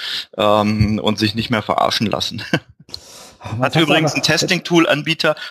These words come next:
Speaker 1: uns unterstellt bei Konversionskraft, wir hätten diesen, dieses Ding erfunden. Es wäre Fake News. <laughs>
Speaker 2: Ja, aber du hast jetzt auch gerade eine ganze Branche ruiniert. Also,
Speaker 1: Sorry,
Speaker 2: also
Speaker 1: das tut
Speaker 2: das
Speaker 1: mir
Speaker 2: grad,
Speaker 1: leid.
Speaker 2: das habe ich neunzig Prozent der, ähm,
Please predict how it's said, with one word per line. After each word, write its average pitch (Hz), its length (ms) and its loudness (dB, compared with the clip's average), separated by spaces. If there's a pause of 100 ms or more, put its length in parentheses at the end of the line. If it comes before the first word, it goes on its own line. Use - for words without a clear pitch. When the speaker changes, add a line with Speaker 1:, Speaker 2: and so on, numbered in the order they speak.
(120)
Speaker 1:
uns 185 320 0
unterstellt 127 540 -2
bei 135 100 2
Konversionskraft, 123 760 0
wir 117 80 2
hätten 123 300 -4
diesen, 113 340 2
dieses 110 340 2 (320)
Ding 120 160 0
erfunden. 143 580 0 (200)
Es - 100 -6
wäre 107 160 2
Fake 123 320 -4
News. 117 360 -4 (600)
<laughs> - 0 - (1600)
Speaker 2:
Ja, - 40 2
aber 151 80 4
du 160 120 4
hast - 140 0
jetzt 185 120 0
auch 180 160 4
gerade 170 220 2
eine 160 80 -2
ganze 165 220 -2
Branche 135 380 0
ruiniert. 110 540 -2
Also, 107 340 -8
Speaker 1:
Sorry, 117 360 2
Speaker 2:
also 113 120 4
Speaker 1:
das 117 100 -2
tut 131 100 2
Speaker 2:
das 120 60 -2
Speaker 1:
mir 110 100 4
Speaker 2:
grad, 117 240 4
Speaker 1:
leid. - 100 -10 (320)
Speaker 2:
das - 80 -4
habe 147 120 4
ich - 80 -2
neunzig 147 280 2
Prozent 160 480 0
der, 131 840 4
ähm, 117 280 -10